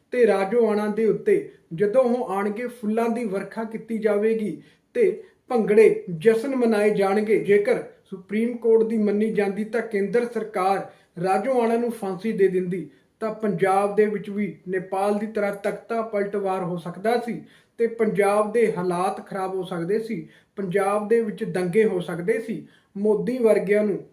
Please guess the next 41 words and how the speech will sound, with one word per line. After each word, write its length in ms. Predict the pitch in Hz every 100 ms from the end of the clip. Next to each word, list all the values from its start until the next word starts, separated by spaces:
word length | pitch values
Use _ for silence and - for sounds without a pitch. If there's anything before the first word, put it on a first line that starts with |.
| _
ਤੇ 140 | 214 214
ਅਮਿਤ 240 | 208 226 220
ਸ਼ਾਹ 260 | - 208
ਵਰਗਿਆਂ 400 | 214 175 175 202
ਨੂੰ 200 | 214 214
ਲੋਕਾਂ 360 | 175 185 - 214
ਨੇ 100 | 214
ਬਿਲਕੁਲ 440 | 180 190 185 262
ਵੀ 140 | 247 240
ਨਹੀਂ 180 | 208 233
ਬਖਸ਼ਣਾ 440 | 220 220 240 247
ਸੀ, 240 | 226 196 156 _ _ _
ਕਿਉਂਕਿ 320 | 226 226 233
ਜਿਹੜੇ 300 | 165 196 220
ਨਿਹੰਗ 440 | 196 165 185 196
ਸਿੰਘ 260 | - 214 226
ਹਨ, 320 | 196 220 185 - _ _
ਉਹ 220 | 214 226 247
ਫਿਰ 240 | 247 220
ਸਿੱਧਾ 480 | 214 170 220 - - _
ਸੌਦਾ 460 | - 196 180 226 214
ਲਾ 180 | 190
ਦਿੰਦੇ 320 | 226 214 175 254
ਹਨ। 280 | 254 180 151 _ _
ਪੰਜਾਬੀ 500 | 208 196 202 185 214
ਕਦੇ 320 | 226 214 185 208
ਕਿਸੇ 300 | 214 190 208
ਤੋਂ 220 | 208 185
ਡਰਦੇ 340 | 165 165 208
ਨਹੀਂ। 320 | 226 226 240 - - _
ਪੰਜਾਬੀ 520 | 208 190 208 202 214
ਗੁਰੂਆਂ 440 | 185 160 202 214 226
ਪੀਰਾਂ 320 | 220 202 202
ਦੀ 120 | 208
ਧਰਤੀ 560 | 220 214 170 160 220 185
ਹੈ। 300 | 208 - - 226
ਇਹ 240 | 247 254
ਆਪਣੇ 400 | 196 190 226 233
ਜਿਹੜੇ 280 | 214 185 233
ਹੱਕ 320 | 214 196 190
ਹਨ, 420 | 196 220 175 -